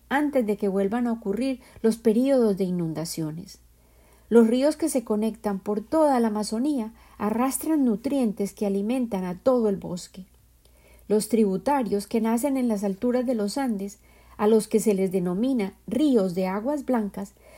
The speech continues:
transportan toneladas de sedimentos cada año, y estos fertilizan de manera periódica los suelos más bajos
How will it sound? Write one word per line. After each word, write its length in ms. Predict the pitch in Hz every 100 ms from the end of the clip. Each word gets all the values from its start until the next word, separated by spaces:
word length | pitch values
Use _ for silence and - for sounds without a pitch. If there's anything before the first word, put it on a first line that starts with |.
| - _
transportan 720 | 262 269 233 311 311 339 330 320
toneladas 760 | 320 247 226 233 285 302 311
de 120 | 269
sedimentos 720 | 254 233 202 202 240 233 262 233
cada 320 | 214 196 208
año, 300 | 202 185 190 - - - -
y 160 | 240
estos 420 | 285 233 - 214 -
fertilizan 680 | 247 233 254 277 254 302
de 80 | 285
manera 420 | 247 220 220 247
periódica 560 | 233 226 294 254 226 202
los 220 | 190 196
suelos 460 | - 277 254 208 202
más 260 | 214 214
bajos 460 | 214 277 - 220